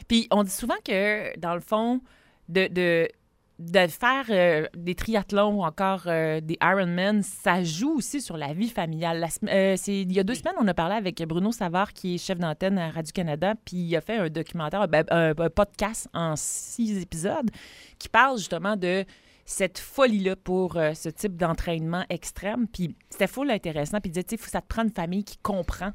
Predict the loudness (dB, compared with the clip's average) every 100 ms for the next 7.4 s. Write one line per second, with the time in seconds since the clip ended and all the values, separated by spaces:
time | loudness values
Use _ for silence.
0 | -10 -8 -4 -4 -4 -4 -4 0 2 2
1 | 0 -6 0 0 0 -2 0 0 -2 -2
2 | -2 -2 -4 -4 -4 -4 -4 -4 -6 -4
3 | -4 -4 -6 -4 -2 0 -2 -2 -4 -4
4 | -6 -20 -20 -6 -6 -2 -2 -2 -8 -18
5 | -20 -16 -2 2 2 0 -2 -8 -14 _
6 | _ _ _ _ _ _ _ -10 -4 -2
7 | 2 2 2